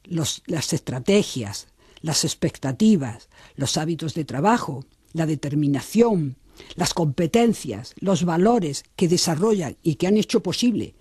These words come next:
que tengan el rendimiento que vamos a mostrar ahora y por qué han sido elegidos, esas,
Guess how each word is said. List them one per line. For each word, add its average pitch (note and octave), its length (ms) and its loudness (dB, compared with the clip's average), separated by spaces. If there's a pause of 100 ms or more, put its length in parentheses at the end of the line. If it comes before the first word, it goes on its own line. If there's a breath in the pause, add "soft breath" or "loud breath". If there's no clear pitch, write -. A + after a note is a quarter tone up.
(300 soft breath)
que C#3 120 -2
tengan E3+ 440 2
el C#3 140 -6
rendimiento D3 640 0
que B2+ 100 -8
vamos D3+ 380 -4
a D3+ 240 -2
mostrar E3 500 -2
ahora F#3+ 220 2
y D#3+ 60 -2
por C#3 160 -8
qué E3 100 -4
han D#3+ 60 -2
sido E3 180 0
elegidos, G#3 380 0 (240 loud breath)
esas, A#3+ 400 0